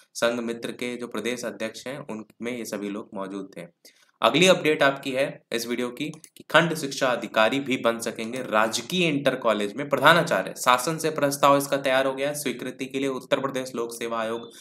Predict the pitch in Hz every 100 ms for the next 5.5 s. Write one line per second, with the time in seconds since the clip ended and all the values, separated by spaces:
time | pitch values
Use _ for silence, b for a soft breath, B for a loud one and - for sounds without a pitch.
0 | B - 120 107 107 143 147 143 151 -
1 | B B B - 131 127 143 156 160 147
2 | 131 135 131 117 120 120 113 123 135 -
3 | 123 110 117 113 113 117 117 104 117 139
4 | 110 - 110 104 110 104 107 113 104 101
5 | 101 101 104 117 165